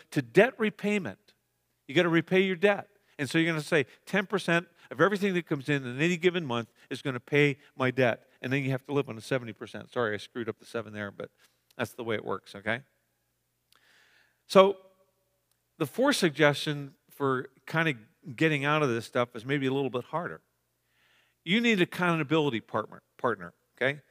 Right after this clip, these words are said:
Solomon wrote these words. He says, "If one falls down, his friend can help him up.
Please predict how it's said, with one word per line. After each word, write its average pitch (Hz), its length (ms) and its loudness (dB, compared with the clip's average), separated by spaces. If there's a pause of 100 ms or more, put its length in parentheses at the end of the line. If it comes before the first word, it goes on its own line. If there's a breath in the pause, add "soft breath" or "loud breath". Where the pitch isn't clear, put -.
(140)
Solomon 214 440 4
wrote 156 180 2
these 139 180 -2
words. 131 300 0
He 139 100 -2
says, 127 300 -2
"If 120 160 -4
one 214 300 -2
falls 160 400 2
down, 123 420 2 (140)
his 135 120 -4
friend 180 280 0
can 151 160 0
help 156 200 0
him 135 120 -6
up. 139 160 0